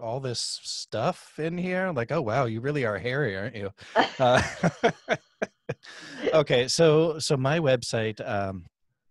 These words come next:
Speaker 1: one of many is, uh, w w w dot j n lavelle dot com. And when you type that in, it's gonna revert to one of these Wix sites, uh, addresses that says Dark Horse Studios three.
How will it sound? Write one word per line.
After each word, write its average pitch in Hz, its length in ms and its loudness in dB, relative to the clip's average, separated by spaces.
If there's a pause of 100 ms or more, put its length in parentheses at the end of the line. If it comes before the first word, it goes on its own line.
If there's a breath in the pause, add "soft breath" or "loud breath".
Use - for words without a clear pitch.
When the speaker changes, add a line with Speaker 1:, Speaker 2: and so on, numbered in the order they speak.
Speaker 1:
one 135 320 0
of 113 100 -6
many 110 320 -2
is, 104 560 -4 (380 loud breath)
uh, 101 300 -4
w 127 260 -2
w 120 260 2
w 101 340 -2
dot 104 360 -2
j 113 340 -2
n 107 460 -4
lavelle 104 800 -4
dot 113 280 -2
com. 131 480 -6 (140)
And 113 260 -2
when 139 120 -2
you 147 80 -2
type 202 260 -4
that 127 220 0
in, 113 180 0
it's - 220 -6
gonna 107 360 -2 (360 loud breath)
revert 107 440 -2
to 110 120 -6
one 107 160 -2
of 98 80 -4
these 101 200 -6
Wix - 560 -6
sites, 107 680 -8
uh, 101 280 -6
addresses 95 760 -4
that 120 140 -14
says 95 260 -8
Dark 90 260 -12
Horse 104 200 -10
Studios 98 460 -10
three. 101 380 -10